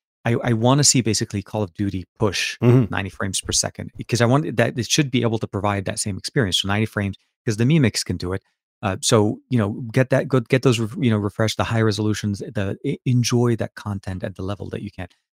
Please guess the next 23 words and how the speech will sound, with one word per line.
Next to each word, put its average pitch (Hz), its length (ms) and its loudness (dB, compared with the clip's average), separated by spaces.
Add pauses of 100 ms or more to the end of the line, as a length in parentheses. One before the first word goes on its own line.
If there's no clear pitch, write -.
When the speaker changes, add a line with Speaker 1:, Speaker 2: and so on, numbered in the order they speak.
Speaker 1:
The - 80 0
only 190 220 4
four 131 180 4
K 120 140 2
panel 113 280 0
on 101 120 -4
the 101 40 -6
market 95 300 -6
anyway, 101 320 -6
so 101 380 -8
it's - 260 -6
like, 98 160 -2 (300)
it's, - 240 -6
it's - 200 4
Sony's 127 320 8
game 110 260 4
to - 120 -10
push - 260 -2
it. - 60 -20 (280)
Speaker 2:
Yeah, 92 180 4 (280)
for 113 100 0
sure. 87 280 -6 (420)
Um, 104 380 4